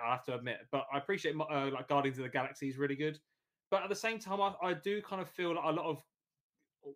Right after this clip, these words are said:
almost movie tie-in like games, even though I know this isn't directly that, but those kind of things I think I still feel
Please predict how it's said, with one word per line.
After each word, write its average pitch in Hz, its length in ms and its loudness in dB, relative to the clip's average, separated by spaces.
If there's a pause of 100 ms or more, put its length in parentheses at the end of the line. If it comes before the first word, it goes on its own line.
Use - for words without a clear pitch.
almost 151 440 2
movie 147 420 4
tie-in 143 480 2
like 156 300 2
games, 156 320 -2
even 135 140 -2
though 131 100 -2
I 131 40 0
know 127 160 -2
this 131 140 -6
isn't 127 180 -8 (220)
directly 127 320 -6
that, 107 240 -8
but - 140 -4 (300)
those 208 200 8
kind 185 220 -2
of 165 100 -4
things 180 300 -2
I 170 60 0
think 185 200 -8
I 143 60 -14
still 175 360 -2 (180)
feel 165 380 4